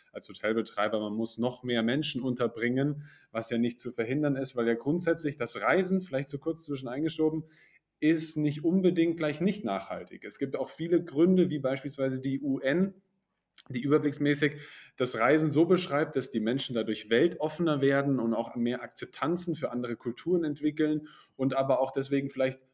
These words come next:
mehr Akzeptanzen für die Natur entwickeln, wenn sie in ferne Länder reisen. Also das Reisen grundsätzlich zu pauschalisiert und zu sagen, das ist schlecht, das ist auf gar keinen Fall so, sondern man muss es hier sehr differenziert betrachten und kann auch wirklich sagen,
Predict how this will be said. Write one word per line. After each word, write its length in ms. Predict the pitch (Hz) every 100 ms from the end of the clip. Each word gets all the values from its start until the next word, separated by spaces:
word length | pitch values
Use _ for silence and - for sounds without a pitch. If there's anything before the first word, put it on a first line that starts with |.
| -
mehr 280 | 117 147 143
Akzeptanzen 720 | 139 - 117 139 143 143 139
für 240 | - 185
die 100 | 180
Natur 400 | 135 117 - 113
entwickeln, 500 | 104 101 104 123 117
wenn 220 | 117 165
sie 160 | 147 131
in 120 | 110
ferne 320 | - 110 107
Länder 320 | 101 101 98 95
reisen. 480 | 92 101 110 147 - - -
Also 200 | 113 123
das 180 | 127 123
Reisen 480 | 123 190 185 180 -
grundsätzlich 680 | 165 202 190 180 180 160 -
zu 100 | 139
pauschalisiert 800 | - 143 143 127 123 139 180 180
und 120 | 131
zu 180 | 117 135
sagen, 320 | 123 127 127
das 180 | 117 117
ist 100 | 107
schlecht, 340 | - 139 175 151
das 120 | -
ist 140 | 110
auf 180 | 110 -
gar 180 | 113 143
keinen 200 | 151 123
Fall 240 | 120 127
so, 300 | 135 147 147 - - _
sondern 280 | - 123 123
man 80 | 120
muss 240 | 127 -
es 100 | 120
hier 160 | 131 113
sehr 280 | 117 123
differenziert 800 | 120 - 151 156 135 131 135 123
betrachten 540 | 113 - 117 117 - 107
und 100 | 104
kann 220 | 123 123
auch 180 | 117 113
wirklich 320 | 127 117 -
sagen, 400 | 113 120 117